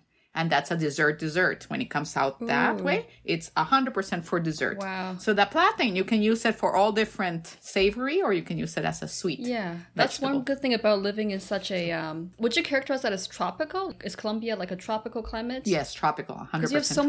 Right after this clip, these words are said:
Speaker 1: tropical.
Speaker 2: different types of
Speaker 1: Yeah.
Speaker 2: fruits and, um,
Speaker 1: Oh my
Speaker 2: vegetables,
Speaker 1: God. Oh,
Speaker 2: unlike
Speaker 1: yeah.
Speaker 2: here. And if they're
Speaker 1: There's
Speaker 2: fresh.
Speaker 1: a whole list. You have fruits that nobody ever, like, in the rest of the world don't even know that, that exist. You're, that's,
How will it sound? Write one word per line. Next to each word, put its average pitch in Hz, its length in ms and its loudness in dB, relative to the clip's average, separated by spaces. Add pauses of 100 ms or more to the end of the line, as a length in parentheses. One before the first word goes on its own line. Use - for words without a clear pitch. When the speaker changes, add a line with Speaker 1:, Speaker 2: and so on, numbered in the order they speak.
Speaker 1:
tropical. - 120 0
Speaker 2:
different 247 200 -6
types 233 200 -4
of 220 100 -2 (180)
Speaker 1:
Yeah. 254 140 2
Speaker 2:
fruits 254 220 -4
and, 175 340 -2
um, 170 400 -4
Speaker 1:
Oh - 400 -20 (300)
my 196 60 -8
Speaker 2:
vegetables, 196 840 2
Speaker 1:
God. - 100 -20 (260)
Oh, 233 80 8
Speaker 2:
unlike 233 160 6
Speaker 1:
yeah. 277 140 0
Speaker 2:
here. 220 260 6
And 220 100 4
if 202 80 0
they're 247 120 8
Speaker 1:
There's 262 160 6
Speaker 2:
fresh. 214 340 6
Speaker 1:
a - 80 6
whole 247 200 6
list. - 440 0 (360)
You 269 120 2
have 311 160 4
fruits 302 340 2
that 254 160 4
nobody 240 500 4
ever, 226 480 4
like, 180 540 -2
in 202 140 -2
the 196 100 6
rest 202 220 4
of 190 60 2
the 190 60 4
world 180 200 4
don't 180 100 2
even 170 220 0
know 151 560 -2
that, 156 260 0
that 147 160 0
exist. - 480 -4
You're, 202 140 6
that's, 226 220 2